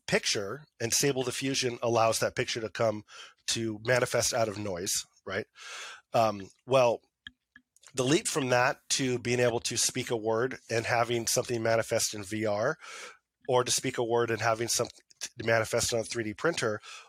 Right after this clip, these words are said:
okay, now I'm just gonna think and it's suddenly there.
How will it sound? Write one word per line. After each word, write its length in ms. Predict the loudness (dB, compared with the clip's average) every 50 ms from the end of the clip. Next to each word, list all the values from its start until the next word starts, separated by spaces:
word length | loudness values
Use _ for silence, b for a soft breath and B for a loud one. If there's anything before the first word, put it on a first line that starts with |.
| B -2
okay, 260 | -2 0 2 0 2
now 160 | 4 4 4
I'm 100 | 4 2
just 180 | 0 -4 -2 -2
gonna 160 | -2 -4 -2
think 420 | -4 -2 2 2 2 2 0 -2 -10 -16 -16 _ _ _ _ _ _ _ _ _ 0
and 120 | 2 2
it's 140 | 2 2 2
suddenly 360 | 2 4 2 2 0 -2 -2
there. 360 | 2 4 4 4 4 4 2